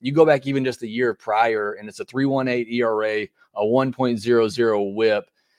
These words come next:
You could get that on a one-year, eight billion dollar deal, let him try to prove himself, put it back together.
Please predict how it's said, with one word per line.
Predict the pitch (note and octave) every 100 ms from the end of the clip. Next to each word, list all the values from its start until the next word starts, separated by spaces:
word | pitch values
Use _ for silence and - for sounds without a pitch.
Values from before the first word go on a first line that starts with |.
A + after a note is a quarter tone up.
| _ _
You | A2
could | A#2 A#2
get | C#3 C#3+
that | C#3 C3+
on | C3
a | A#2
one-year, | B2 C3 C3+ B2+ B2 A#2+ A#2
eight | C3
billion | B2+ B2+ A#2+
dollar | A#2+ A#2+ A#2
deal, | G#2+ A#2+ B2 A#2+
let | A#2+ B2
him | A#2+
try | B2 A2+
to | G2+
prove | - C3+ B2+
himself, | A#2+ - B2 A#2
put | - C3
it | A#2+
back | A2+ -
together. | G2+ G2 G#2+ C3 C3+ B2+